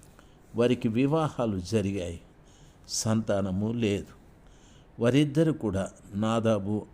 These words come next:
అబీహు అనేటటువంటి వారు, తండ్రి కంటే ముందుగా వారు చనిపోయారు. ప్రియులారా, గమనించాలి,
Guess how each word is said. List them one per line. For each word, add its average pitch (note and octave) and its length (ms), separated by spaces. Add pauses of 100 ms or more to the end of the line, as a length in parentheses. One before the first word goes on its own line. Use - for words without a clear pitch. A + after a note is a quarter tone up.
(100)
అబీహు A2+ 560 (220)
అనేటటువంటి G#2 800
వారు, F#2+ 360 (1000)
తండ్రి D3 280
కంటే A#2 380
ముందుగా G2+ 600 (260)
వారు G#2+ 420
చనిపోయారు. F#2+ 760 (880)
ప్రియులారా, C#3 460
గమనించాలి, G2+ 920